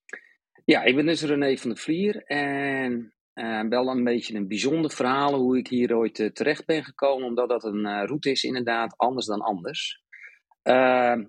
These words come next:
toch weten veel mensen eigenlijk wel wat ze vanaf dag één zouden willen. Nou ja, sommigen ook niet helemaal, maar in ieder geval de richting. En dat was wel dat ik eigenlijk wel iets met sport wilde doen. En, ehm, nou, ehm, zo ben ik ooit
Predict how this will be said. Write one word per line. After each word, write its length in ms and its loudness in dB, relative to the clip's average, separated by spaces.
toch 180 0
weten 280 2
veel 220 0
mensen 300 -4
eigenlijk 380 -8
wel 340 0
wat 200 -2
ze 200 -6
vanaf 320 -4
dag 200 -4
één 260 -2
zouden 360 -4
willen. 380 -4
Nou 220 -6
ja, 280 -2
sommigen 360 -10
ook 100 -8
niet 120 -10
helemaal, 480 -4
maar 320 -4
in 80 -6
ieder 200 -2
geval 180 -2
de 100 -2
richting. 760 0
En 120 2
dat 120 4
was 160 2
wel 200 4
dat 140 0
ik 80 -10
eigenlijk 400 -2
wel 180 -2
iets 180 -6
met 180 -6
sport 320 -4
wilde 280 -4
doen. 240 -10
En, 640 2
ehm, 600 -4
nou, 300 -14
ehm, 380 -12
zo 180 -8
ben 160 -4
ik 120 -6
ooit 460 -6